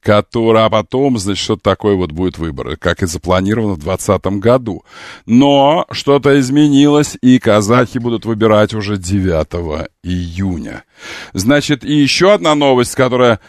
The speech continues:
вас потрясёт до глубины души, это то, что риа Новости полагает рубль на, м, э, рубль дешевле, чем, э, чем, чем биржа на один рубль. Это очень много. Это очень много. Я вижу,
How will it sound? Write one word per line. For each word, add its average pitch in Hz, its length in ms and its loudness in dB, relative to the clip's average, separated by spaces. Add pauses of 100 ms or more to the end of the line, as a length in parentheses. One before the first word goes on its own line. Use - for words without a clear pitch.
(140)
вас 123 300 2
потрясёт 127 560 0
до 107 80 -2
глубины 113 340 0
души, 120 400 2
это 127 220 0
то, 135 180 -2
что 120 280 0
риа 135 300 4
Новости 139 460 -4
полагает 104 680 2
рубль 110 320 -4
на, 101 440 0 (680)
м, 90 220 -6
э, 95 280 0
рубль 120 520 0 (180)
дешевле, 104 920 -2 (200)
чем, 95 640 -2
э, 95 200 0
чем, 104 340 -2 (240)
чем 98 300 -2
биржа 113 500 0 (240)
на 92 320 2
один 85 380 -2
рубль. 76 400 -8
Это 76 120 -8
очень 85 200 -8
много. 82 320 -6
Это - 160 -10
очень 95 400 -4
много. - 180 -16 (460)
Я 120 200 4
вижу, 123 480 -2